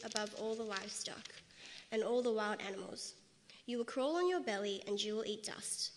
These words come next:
all the days of your life. And I'll put enmity between you and the woman, and between your offspring and hers. He will crush your head, and you will strike his heel."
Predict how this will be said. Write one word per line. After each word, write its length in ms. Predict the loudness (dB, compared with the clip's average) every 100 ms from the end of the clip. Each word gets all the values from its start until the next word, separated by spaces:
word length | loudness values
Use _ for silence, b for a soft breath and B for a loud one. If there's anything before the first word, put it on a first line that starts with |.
| B 4
all 180 | 4
the 120 | 4 6
days 320 | 4 4 0
of 80 | -2
your 160 | -2
life. 400 | -2 -6 -8 -14 -20 -20 B B 2
And 80 |
I'll 120 | 4 4
put 180 | 2 2
enmity 380 | 4 4 4
between 400 | 0 0 2 2
you 140 | 2 4
and 120 | 4
the 60 | 2
woman, 420 | 0 -4 -6 -10 B -4
and 80 | -2
between 340 | 0 4 4
your 140 | 4 0
offspring 480 | -2 -2 0 0
and 160 | 0 -2
hers. 440 | -2 -6 -8 -10 -12 -20 B B B
He 120 | 2 2
will 100 | 4
crush 300 | 4 6 6
your 120 | 4
head, 300 | 2 -2 -6 -4
and 120 | 0
you 120 | 0
will 60 | 0
strike 420 | -2 0 -2 -2
his 180 | -4 -4
heel." 300 | -6 -10